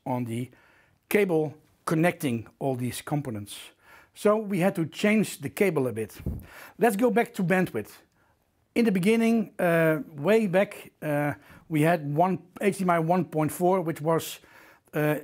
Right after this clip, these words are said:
little over ten gigabits per second bandwidth. Then with H D M I two point oh, it was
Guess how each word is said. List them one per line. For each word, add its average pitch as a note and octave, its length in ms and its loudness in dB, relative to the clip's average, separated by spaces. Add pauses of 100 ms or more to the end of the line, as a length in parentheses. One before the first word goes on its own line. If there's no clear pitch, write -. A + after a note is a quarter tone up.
little F3 300 2
over D#3+ 260 2
ten F3 400 0
gigabits D3 480 -2
per - 80 -6
second D3+ 460 -2 (320)
bandwidth. C#3 480 -2 (580)
Then F3+ 220 2
with E3 180 0
H D3 200 0
D C#3+ 100 2
M C#3+ 100 2
I C3+ 100 2
two - 180 -4
point C3+ 180 0
oh, E3+ 240 2
it C3+ 140 -8
was - 340 -4